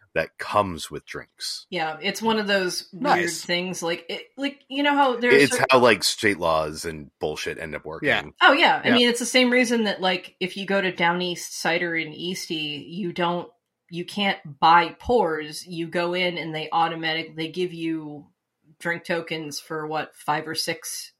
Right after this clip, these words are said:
Speaker 2: two-ounce samples?
Speaker 3: Yeah, I think you got five.
Speaker 2: Like
Speaker 3: Which is a sweet deal.
Speaker 2: Yeah,
Speaker 1: Yeah.
Speaker 2: no. It's like, it, it, you don't, you don't go in there and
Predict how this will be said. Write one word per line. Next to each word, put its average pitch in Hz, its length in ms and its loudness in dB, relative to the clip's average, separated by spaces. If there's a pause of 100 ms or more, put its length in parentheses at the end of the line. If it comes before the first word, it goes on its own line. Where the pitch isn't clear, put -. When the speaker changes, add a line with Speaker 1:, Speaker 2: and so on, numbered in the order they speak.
Speaker 2:
two-ounce 160 520 -6
samples? 196 540 0 (160)
Speaker 3:
Yeah, 180 100 4
I - 40 2
think 131 160 -2
you 123 40 -8
got 120 180 0
five. 117 520 -2 (1800)
Speaker 2:
Like 160 240 -4
Speaker 3:
Which 156 200 -2
is 175 100 0
a 156 40 -4
sweet 233 300 -4
deal. 156 360 4 (420)
Speaker 2:
Yeah, 285 200 6
Speaker 1:
Yeah. 269 80 6
Speaker 2:
no. 302 240 4 (220)
It's 196 220 0
like, 220 280 -2 (160)
it, 185 180 -14 (100)
it, 160 180 -14 (100)
you 180 120 -10
don't, 214 300 -2 (140)
you 175 140 -10
don't 214 220 -4 (360)
go 190 200 0
in 196 180 0
there 175 340 -2
and 160 460 -10